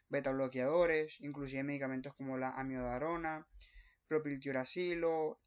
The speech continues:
enfermedades hepáticas, etcétera. Entonces vemos que es larga la lista y sobre todo son condiciones que vamos a tener en los pacientes en unidades de cuidados intensivos.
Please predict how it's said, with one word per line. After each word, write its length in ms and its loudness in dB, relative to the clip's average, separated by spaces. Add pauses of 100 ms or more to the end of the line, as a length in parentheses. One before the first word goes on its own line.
(120)
enfermedades 520 -4
hepáticas, 760 -2
etcétera. 460 -10 (340)
Entonces 360 -6
vemos 300 -2
que 260 -2 (420)
es 200 -12
larga 500 2
la 140 4
lista 520 -4 (920)
y 80 -4
sobre 240 0
todo 260 6
son 500 -6
condiciones 760 -2
que 100 -6
vamos 300 -4
a 80 -8
tener 340 -6 (180)
en 100 -8
los 100 -10
pacientes 440 -8
en 100 -8
unidades 280 -4
de 80 -4
cuidados 280 -6
intensivos. 520 -12